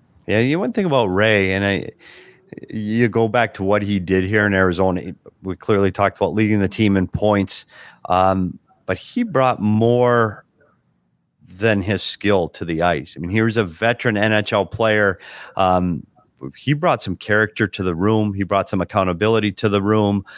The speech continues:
Um, if not for him and what he,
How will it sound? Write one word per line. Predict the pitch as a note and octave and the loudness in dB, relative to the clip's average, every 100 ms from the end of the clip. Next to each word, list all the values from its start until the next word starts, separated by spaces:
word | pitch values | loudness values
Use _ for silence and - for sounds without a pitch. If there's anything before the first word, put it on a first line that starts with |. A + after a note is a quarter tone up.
| - - | -18 -2
Um, | F#2 F2+ F2 F2 D#2+ G1+ - _ _ _ _ _ _ _ _ | 2 2 2 0 -4 -8 -16 _ _ _ _ _ _ _ _
if | - D3+ C#3+ | -2 -2 0
not | C3 C3 C3+ - | 0 2 0 -2
for | C3+ A2+ | 0 0
him | A2+ A#2+ C#3 - | 2 2 2 0
and | A2+ A2 | -2 2
what | A2+ | 0
he, | G#2+ A2 G2 | 0 -2 -4